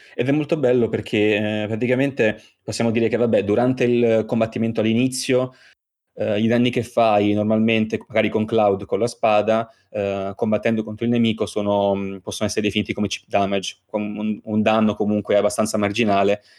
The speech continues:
e che l'A T B comunque manda avanti il combattimento, permettendoti di usare le magie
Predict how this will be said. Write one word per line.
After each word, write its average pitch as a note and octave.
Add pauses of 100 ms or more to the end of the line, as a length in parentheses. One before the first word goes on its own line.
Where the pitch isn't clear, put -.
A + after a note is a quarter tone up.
e G2
che -
l'A G#2+
T A#2
B A2
comunque G2+
manda G2+
avanti G2+
il G2
combattimento, G2
permettendoti G2+
di G#2
usare F#2+
le F#2+
magie A#2